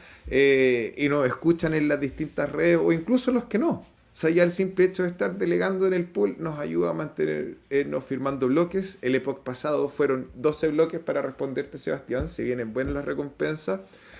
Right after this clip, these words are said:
En este se nos asignaron siete y tuvimos una batalla de sl-, de slots, no de slots, <laughs> con un, con el pool de Atada dos. Y obviamente como Marty, eh,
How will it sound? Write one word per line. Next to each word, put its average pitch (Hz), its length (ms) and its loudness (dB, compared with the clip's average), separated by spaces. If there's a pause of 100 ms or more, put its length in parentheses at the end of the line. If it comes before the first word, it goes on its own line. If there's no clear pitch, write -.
(180)
En 131 140 -2
este 151 200 -4
se - 140 0
nos 160 200 0
asignaron 143 480 2
siete 170 840 0
y 156 100 -6
tuvimos 143 380 -4
una 165 220 -2
batalla 156 500 2
de 147 100 2
sl-, 131 360 -8
de 113 140 -8
slots, 127 500 -4
no 123 140 -2
de 131 60 0
slots, 127 540 -6 (480)
<laughs> 220 640 8
con 151 200 4
un, 139 640 0 (400)
con 151 160 4
el 139 160 2
pool 160 260 4
de 160 100 6
Atada 151 420 6
dos. 180 320 6
Y 147 140 4
obviamente 151 480 2
como 139 200 0
Marty, 139 360 2
eh, 131 280 4